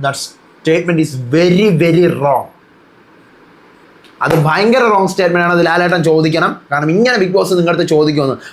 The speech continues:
"തുണി ഊരാൻ ബിഗ് ബോസ് പറഞ്ഞാൽ തുണി ഊരുവോ?" ഇല്ലല്ലോ, പോടാ, അങ്ങനെ ആരും, "നീ പോടാ, നീ പോടാ പുല്ലേ." രണ്ട്, ആര്യനും അബിയും കൂടെ അവിടെ വഴക്ക് നടക്കുവാണ്. അപ്പൊ ആര്യം പറയുന്നു, "എഴുന്നൂറ്റി അമ്പത് പോയിന്റിന് വേണ്ടിയിട്ട്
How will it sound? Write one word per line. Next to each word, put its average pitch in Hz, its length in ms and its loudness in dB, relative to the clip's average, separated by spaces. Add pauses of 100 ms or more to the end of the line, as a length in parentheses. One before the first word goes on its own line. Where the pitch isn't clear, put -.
(120)
"തുണി 262 200 2
ഊരാൻ 262 240 2
ബിഗ് 226 120 -4
ബോസ് 240 180 0
പറഞ്ഞാൽ 233 220 0
തുണി 233 220 0
ഊരുവോ?" 226 360 2
ഇല്ലല്ലോ, 240 580 0 (200)
പോടാ, 214 460 0 (200)
അങ്ങനെ 185 220 0
ആരും, 180 240 0
"നീ 330 240 0
പോടാ, 214 400 0 (220)
നീ 277 160 -2
പോടാ 214 200 0
പുല്ലേ." 190 500 -2
രണ്ട്, 175 220 -2
ആര്യനും 226 540 0
അബിയും 208 320 0
കൂടെ 190 120 2
അവിടെ 180 140 0
വഴക്ക് 170 340 -2
നടക്കുവാണ്. 165 380 0
അപ്പൊ 160 120 0
ആര്യം 185 240 0
പറയുന്നു, 165 360 -2 (260)
"എഴുന്നൂറ്റി 240 480 2
അമ്പത് 240 420 0
പോയിന്റിന് 233 380 2
വേണ്ടിയിട്ട് 220 800 -2